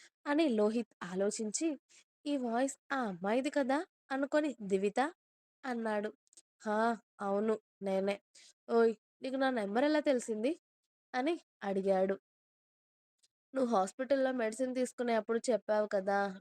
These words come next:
నోటెడ్ చేసుకున్నానులేవోయ్. కానీ భోజనం చేశావా?" అని అడిగింది దివి. "నీకెందుకు? అసలు నా ఫోన్ నెంబర్ నీకెందుకు? నాకెందుకు కాల్ చేశావు?" అని అడిగాడు లోహిత్. "నువ్వు వెళ్ళే అప్పుడు ఏం చెప్పానో గుర్తులేదా?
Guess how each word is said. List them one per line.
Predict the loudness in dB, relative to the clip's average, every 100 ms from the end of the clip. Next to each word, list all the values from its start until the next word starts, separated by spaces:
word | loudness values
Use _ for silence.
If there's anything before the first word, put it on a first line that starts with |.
| -4
నోటెడ్ | -4 0 -2 0
చేసుకున్నానులేవోయ్. | 0 0 -6 -4 -2 2 2 2 2 2 -2 _ _ -20 _ _
కానీ | -2 0 0 -2 -4
భోజనం | -2 0 0 -2 0
చేశావా?" | 0 0 0 0 -2 -6 _
అని | -6 -2 -2 -6 -6
అడిగింది | -2 0 2 0 -2 -6 0
దివి. | 2 2 0 -4 _ _ _ _ _ _ _ _ _ _
"నీకెందుకు? | 0 0 2 0 0 -4 -4 -6 -8
అసలు | 0 2
నా | 2 -2
ఫోన్ | 0 2
నెంబర్ | 2 2 0
నీకెందుకు? | 0 0 0 0 -4 -6 -4
నాకెందుకు | -6 -4 -4 -4 -6 -6
కాల్ | -2 -2
చేశావు?" | 0 -2 0 -2 -2 _ _ _ _
అని | 0 2 2 0 -4
అడిగాడు | 0 2 2 2 2 -2 _ _ -2
లోహిత్. | 2 2 0 -6 _ _ _ _ _ _ _ _ _
"నువ్వు | 0 2
వెళ్ళే | 4 4 2
అప్పుడు | -2 0 2
ఏం | 2 0
చెప్పానో | -2 -4 -4 -4
గుర్తులేదా? | -2 -2 0 0 0 0